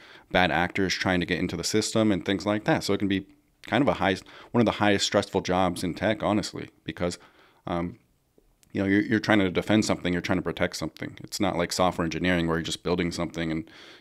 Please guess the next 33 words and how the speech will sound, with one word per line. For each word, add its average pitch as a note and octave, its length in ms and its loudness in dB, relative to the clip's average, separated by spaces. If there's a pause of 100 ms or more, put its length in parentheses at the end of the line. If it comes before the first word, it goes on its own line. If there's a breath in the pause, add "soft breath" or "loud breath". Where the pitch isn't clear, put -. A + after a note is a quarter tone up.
you F2+ 60 0
know, E2 260 2 (420)
something F#2+ 340 0
bad E2 360 2
never F2+ 260 0
really E2+ 200 0
happens F2 440 -2
except F2 360 -4
for, E2+ 140 -2
like, D#2+ 400 -4
you're F2 220 -4 (260)
debugging F2+ 480 0
something F2 400 -2
that F2 120 -2
drives E2 280 -2
you D#2 80 -6
crazy. E2 440 -2 (520 loud breath)
Um, D#2+ 400 -6 (640)
you - 80 -6
know, D#2 240 -4
like, E2 160 -6
something E2+ 260 -4
just - 160 -6
won't E2+ 180 -2
compile, - 500 -4 (180)
right? E2 300 0 (240 soft breath)
Cybersecurity, A#2+ 680 2
you're G#2 120 6
actually G#2+ 300 4
dealing F#2+ 340 2
with, F2+ 240 -2
you F#2 80 0
know, E2+ 280 0